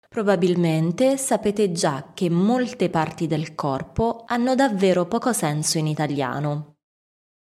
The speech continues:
Mano non fa eccezione. Se volessimo infatti aggiungere l'articolo davanti a questa parola, diremo la mano al singolare,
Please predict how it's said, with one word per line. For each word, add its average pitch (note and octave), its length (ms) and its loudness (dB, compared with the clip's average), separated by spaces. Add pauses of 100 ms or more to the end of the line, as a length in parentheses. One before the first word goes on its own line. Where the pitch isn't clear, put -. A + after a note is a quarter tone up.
(380)
Mano G#3+ 680 0
non D4 200 0
fa - 140 -4
eccezione. D3 1040 -4 (920)
Se - 240 0
volessimo A#3+ 680 0
infatti G#3+ 540 -2
aggiungere G3 640 0
l'articolo E3 760 -2
davanti D#3 400 -2
a D#3+ 80 -2
questa D#3+ 380 -6
parola, F3 760 -2
diremo D3+ 1000 -2
la E3 260 0
mano F3 680 0
al D#3+ 180 -2
singolare, D#3 1160 -2